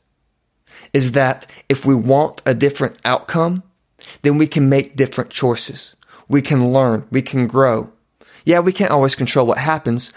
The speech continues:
but we can make different choices based on what happens. If we don't like how people are treating us, we can't control their behavior, but we can control our response to them.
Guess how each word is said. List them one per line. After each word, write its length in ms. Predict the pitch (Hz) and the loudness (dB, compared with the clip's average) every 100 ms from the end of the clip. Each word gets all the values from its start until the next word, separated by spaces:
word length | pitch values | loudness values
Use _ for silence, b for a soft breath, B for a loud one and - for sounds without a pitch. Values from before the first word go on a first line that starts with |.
| B | B
but 100 | - | -2
we 120 | 147 | -2
can 180 | 147 143 | 0 0
make 260 | 135 131 - | 2 0 -2
different 280 | 135 127 - | -4 -2 -6
choices 420 | 135 135 117 101 | -4 -2 -2 -6
based 540 | 107 135 135 - - - | -2 -2 0 -4 -8 -8
on 160 | 104 | -8
what 140 | 101 - | -8 -10
happens. 560 | 107 101 - - - _ _ _ _ _ _ B B B | -10 -12 -18 -20 -20 _ _ _ _ _ _ B B B
If 80 | - | 0
we 80 | 139 | 0
don't 160 | 165 | 2
like 200 | 151 151 | 0 0
how 140 | 160 139 | -2 -4
people 360 | - 165 151 | -4 -2 0
are 120 | 131 | 0
treating 460 | 120 - 196 147 113 | -2 -2 0 0 -2
us, 280 | - - - B B | -4 -12 -16 B B
we 120 | 139 165 | 0 0
can't 260 | 185 - | 0 -2
control 340 | 156 139 175 170 | -4 -2 0 0
their 100 | 139 | 0
behavior, 640 | - 135 180 156 120 - _ B B B | -4 -2 -2 -2 -6 -8 _ B B B
but 80 | 143 | 0
we 120 | 151 | 0
can 160 | 147 117 | -2 -6
control 340 | 127 - 135 | -4 0 0
our 100 | 123 | 0
response 640 | 117 110 - 131 127 - - | -2 -2 -2 -4 -4 -6 -12
to 100 | 107 | -10
them. 240 | 101 - | -12 -18